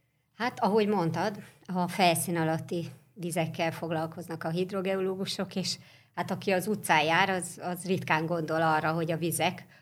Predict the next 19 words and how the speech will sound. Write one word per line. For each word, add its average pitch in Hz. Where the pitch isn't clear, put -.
a -
lábunk 165
alatt 156
is -
folynak, 185
hasonlóképpen, 165
mint 165
ahogy 165
a 175
folyóvizek 165
esetében 160
tapasztaljuk. 208
Mondjuk 196
pontosabban 185
nem 196
egészen 165
úgy, 170
mert 156
lassabban 165